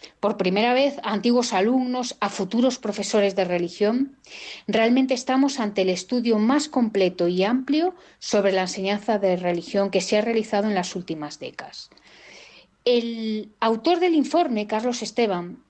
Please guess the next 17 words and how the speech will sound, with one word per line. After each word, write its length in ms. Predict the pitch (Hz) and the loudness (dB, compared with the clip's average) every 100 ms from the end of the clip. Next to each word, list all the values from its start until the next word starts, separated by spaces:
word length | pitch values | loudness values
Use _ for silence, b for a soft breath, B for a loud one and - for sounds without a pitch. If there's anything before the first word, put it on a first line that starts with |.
| - - | -8 -6
aseguró 680 | - 208 185 208 247 214 | -2 -2 0 2 2 2
que 120 | 208 | -4
tras 220 | 190 185 185 | -2 -4 -2
ver 160 | 214 | 0
las 160 | 269 262 | 0 0
conclusiones, 840 | 233 202 180 - 220 190 185 - B B B B B | -4 0 -2 0 0 0 -4 -8 B B B B B
pues 160 | - 196 | -4 0
no 140 | 277 | 2
parecen 320 | 302 294 294 | 2 2 0
sostenibles 760 | 277 262 226 220 220 226 220 - | 0 0 0 0 2 0 -2 -2
ya 340 | 196 196 202 - | 0 0 -2 -4
algunos 500 | 185 185 220 233 214 | -2 2 0 0 -4
estereotipos 840 | - 190 175 165 - 247 175 170 | -2 -2 0 0 0 0 0 -2
sobre 180 | 185 165 | -4 -2
la 120 | 160 | -4
enseñanza 500 | 170 185 185 190 190 | -4 -2 -2 -2 -4
religiosa 640 | 175 160 - 202 196 196 | -2 -6 -2 -2 0 -4